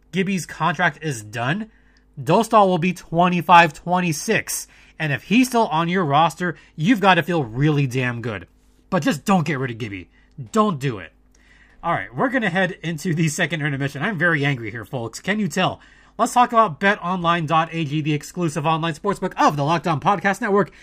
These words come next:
And if you go on bet online dot A G right now, ooh, look at that.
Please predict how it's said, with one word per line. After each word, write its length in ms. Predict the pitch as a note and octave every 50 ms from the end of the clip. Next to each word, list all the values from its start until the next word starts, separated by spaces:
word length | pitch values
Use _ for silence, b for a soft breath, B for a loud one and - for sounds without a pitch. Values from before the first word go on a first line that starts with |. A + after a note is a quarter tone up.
| B B B
And 160 | G3+ G#3+ A#3
if 80 | B3 G3
you 60 | A#3
go 140 | F#3 A3 G#3
on 120 | G#3 D#3+
bet 280 | - - G3 F#3+ F#3 -
online 400 | - E3+ F3+ F3 E3 F3 F3+ F3
dot 240 | C#3+ E3+ D#3+ - - -
A 120 | F3 D#3
G 140 | C3+ E3+ F3
right 180 | D#3 E3 E3+ F3
now, 300 | G3+ G3 E3+ D3 - _ _ _ _ _ _ _ -
ooh, 180 | A3 A3+ F3+
look 220 | C#3 D#3 F#3 - C#3+
at 140 | - -
that. 320 | - E3+ A2 - - -